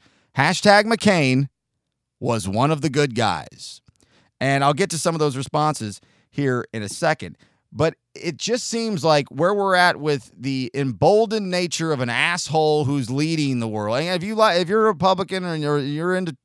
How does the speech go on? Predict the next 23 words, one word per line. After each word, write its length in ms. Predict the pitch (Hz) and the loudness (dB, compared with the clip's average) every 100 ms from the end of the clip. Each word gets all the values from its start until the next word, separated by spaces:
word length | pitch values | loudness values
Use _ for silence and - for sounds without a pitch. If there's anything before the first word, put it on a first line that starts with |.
| _ _ _ | _ _ _
you 100 | - | -6
know, 160 | 147 143 | -4 -4
you 220 | 139 143 | -4 -2
would 180 | 165 143 | -2 2
rather 380 | 185 202 202 190 | 4 4 2 -2
Trump 420 | - 185 185 185 | -4 -2 -2 -2
than 300 | 170 165 151 - _ | -4 -4 -4 -8 _
Hillary 440 | - 180 180 180 175 | 0 2 2 0 0
or 100 | 143 | 0
whatever, 380 | 196 196 170 | 2 2 4
I'm 100 | 175 | 2
not 220 | 202 190 151 | 2 0 0
trying 320 | 185 175 156 | 0 0 -2
to, 420 | 104 127 - 123 - | -6 -14 -16 -20 -6
Don 260 | 131 240 262 | 2 4 4
Trump's 280 | 185 226 165 | 4 2 2
an 80 | 151 | 2
asshole, 560 | 156 135 101 76 - _ - | 2 0 -4 -8 -14 _ 0
right? 260 | 131 170 - _ - | 4 4 2 _ -2
Nobody 640 | 117 170 277 196 160 120 | 8 12 12 10 4 4
can 180 | 101 135 | 2 2
deny 340 | 127 123 110 92 | 4 2 0 -2
that. 260 | 82 71 | -6 -10